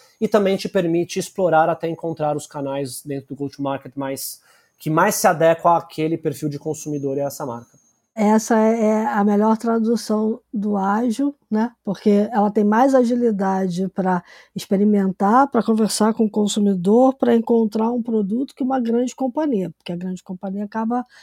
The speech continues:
Speaker 2: presa lá nas vacas leiteiras que ela tem.
Speaker 1: Exatamente, né?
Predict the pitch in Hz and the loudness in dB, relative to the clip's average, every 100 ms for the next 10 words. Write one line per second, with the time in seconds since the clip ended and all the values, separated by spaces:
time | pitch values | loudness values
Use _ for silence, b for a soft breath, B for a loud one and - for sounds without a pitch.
0 | b _ 214 220 226 214 208 190 208 226 | b _ 6 8 6 4 4 2 2 0
1 | 220 214 - 202 214 202 220 220 208 196 | 0 -2 -2 -4 -2 -2 0 -2 -2 -4
2 | 202 - 202 208 208 165 151 _ _ _ | -4 -6 -6 -6 -6 -12 -14 _ _ _
3 | _ 147 143 147 165 131 123 - 127 | _ 0 0 2 0 -2 -6 -8 -10